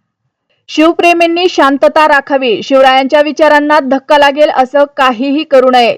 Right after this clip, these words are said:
खासदार अमोल कोल्हे आणि संभाजीराजे छत्रपती यांचं आवाहन. राज्यातील सर्व शाळेत सीसीटीव्ही प्रमाणे पॅनिक बटन बसवले जाणार,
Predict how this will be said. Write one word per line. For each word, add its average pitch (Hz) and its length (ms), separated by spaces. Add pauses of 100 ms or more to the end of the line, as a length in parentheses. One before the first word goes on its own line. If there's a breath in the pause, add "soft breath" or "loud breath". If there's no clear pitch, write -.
(120)
खासदार 277 300
अमोल 294 340
कोल्हे 302 320
आणि 269 380
संभाजीराजे 277 880 (140)
छत्रपती 269 580
यांचं 247 340
आवाहन. 233 540 (1400)
राज्यातील 302 520
सर्व 320 340
शाळेत 330 260
सीसीटीव्ही 320 500
प्रमाणे 302 400
पॅनिक 294 420
बटन 294 320
बसवले 269 420
जाणार, 247 320